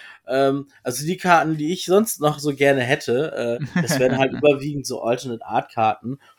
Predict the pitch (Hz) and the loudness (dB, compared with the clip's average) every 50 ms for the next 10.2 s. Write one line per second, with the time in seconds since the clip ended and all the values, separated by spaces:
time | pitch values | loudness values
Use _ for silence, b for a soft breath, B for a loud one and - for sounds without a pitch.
0 | b b - - 107 120 120 127 120 110 117 117 117 117 113 110 113 117 131 - | b b -12 -6 -6 -2 -2 -2 -4 -4 -6 -4 0 0 0 0 0 -4 -6 -6
1 | - - - 107 113 110 - - - 113 110 107 104 - - - 104 101 107 120 | -10 -8 -6 -6 -6 -8 -10 -14 -10 -8 -8 -8 -8 -8 -12 -10 -10 -12 -12 -12
2 | 135 _ b b 110 101 b b - 110 110 110 110 110 113 113 107 104 107 117 | -12 _ b b -20 -20 b b -6 -4 -4 -4 -4 -4 -6 -8 -8 -6 -6 -6
3 | 117 110 120 127 127 139 143 135 135 - - 160 175 165 135 135 147 151 147 147 | -4 2 4 4 6 4 2 -2 -2 -6 -4 0 2 2 2 2 0 -2 -2 -2
4 | - 147 139 147 147 139 131 - - 139 - - - - 123 143 160 160 - 151 | -2 0 2 2 2 0 -4 -6 -12 -14 -14 -10 -4 0 0 0 0 0 2 2
5 | 139 135 127 127 127 131 131 127 131 135 131 131 131 131 131 127 - - 120 127 | 2 2 2 0 -2 -2 -4 -4 -4 -2 0 2 2 2 0 -4 -8 -10 -8 -8
6 | 131 - b b b b b b b b - 120 120 123 123 123 120 120 120 120 | -8 -8 b b b b b b b b -6 -2 -2 0 0 0 -2 -2 -4 -6
7 | 120 117 117 _ _ _ _ _ _ _ _ _ _ _ _ _ _ _ _ b | -10 -12 -16 _ _ _ _ _ _ _ _ _ _ _ _ _ _ _ _ b
8 | b b b b b _ - 135 135 139 147 147 135 - - 143 131 123 131 127 | b b b b b _ 0 2 2 2 2 0 -2 -4 -2 -2 -2 -2 -4 -8
9 | 123 127 131 123 - 123 120 120 117 - 135 131 127 127 - 131 123 120 120 120 | -8 -10 -10 -10 -8 -8 -8 -10 -10 -8 -8 -8 -8 -8 -8 -10 -8 -4 -4 -4
10 | 120 120 117 | -4 -4 -8